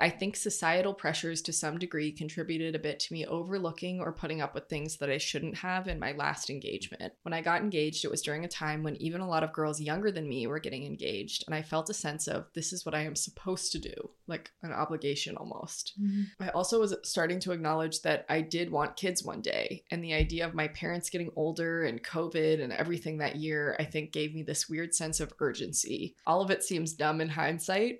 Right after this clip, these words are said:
Speaker 1: but if there's one good thing that came out of it, I feel like I had a very firm resolve after that I would rather a-, adopt, purchase sperm, et cetera, than raise a child with someone I didn't trust or someone that actively made my life harder.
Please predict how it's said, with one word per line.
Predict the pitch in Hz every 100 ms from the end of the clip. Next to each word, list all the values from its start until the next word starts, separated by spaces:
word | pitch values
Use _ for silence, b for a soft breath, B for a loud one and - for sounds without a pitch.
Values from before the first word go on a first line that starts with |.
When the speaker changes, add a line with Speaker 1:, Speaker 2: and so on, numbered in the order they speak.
| -
Speaker 1:
but | 170 160
if | 165 -
there's | 165 160
one | 165 170 180
good | 165 165 165 165
thing | 156 156
that | 127
came | - 156 151
out | 123 165
of | 202
it, | 220 226
I | 165
feel | - 165
like | 165 160
I | 160
had | 160
a | 151
very | 160 165
firm | 165 - 165 175
resolve | 180 160 139 147 180 208 - -
after | 151 151 - - 117 160 -
that | 165
I | 160
would | 160 160
rather | 156 156 156 -
a-, | 156 - _ _ 175
adopt, | 170 151 151 185 - - - -
purchase | - 139 165 160
sperm, | - 165 160 160 -
et | 156
cetera, | 151 156 147 139 135 B B B
than | - 160 151
raise | 151 170
a | 165
child | - 147 131 156
with | 147
someone | - 151 156
I | 143
didn't | 156 160 160
trust | - 147 175 214 - - 175
or | 170
someone | 165 165 160
that | - 156
actively | 156 - 170 165
made | 160 156 151
my | 147
life | 139 151 -
harder. | - 139 180 208 240